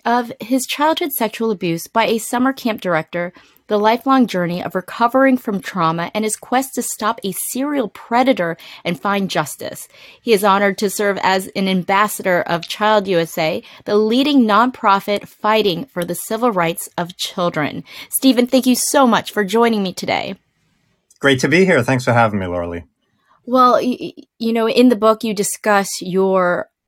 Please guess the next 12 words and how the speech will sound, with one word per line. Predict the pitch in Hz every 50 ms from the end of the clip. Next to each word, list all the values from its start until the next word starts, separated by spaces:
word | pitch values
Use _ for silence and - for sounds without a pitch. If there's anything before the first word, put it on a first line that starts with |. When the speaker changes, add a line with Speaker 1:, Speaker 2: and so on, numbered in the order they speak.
| _ _
Speaker 1:
experience | - - - - - 190 180 175 175 180 185 196 - -
with | - 175 185 180 170
childhood | _ - 190 170 165 160 170 160 -
sexual | - 160 - - 175 170
abuse, | 170 156 156 170 170 170 - 185
and | 175
it | 160 -
took | - 247 269 - _
place | - - 208 202 196 -
at | - 180
a | 180 160 _
camp. | _ - - _ - - 254 196 147 - - _